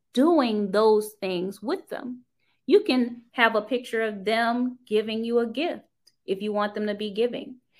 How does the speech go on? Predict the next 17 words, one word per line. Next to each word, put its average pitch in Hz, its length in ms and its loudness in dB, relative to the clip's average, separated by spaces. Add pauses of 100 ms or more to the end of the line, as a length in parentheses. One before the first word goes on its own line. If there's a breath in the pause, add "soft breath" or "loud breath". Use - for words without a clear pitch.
(160 soft breath)
You 262 260 0
can 285 260 4
give, 247 400 6 (180)
show 262 260 8
a 247 120 4
picture 277 420 2
of 220 380 0
them 226 540 0 (160 loud breath)
hugging 330 560 4
you 185 180 0
if 185 120 -4
you 208 100 -2
want 214 240 -2
them 220 140 -2
to 208 80 -2
be 214 160 0
loving. 220 520 0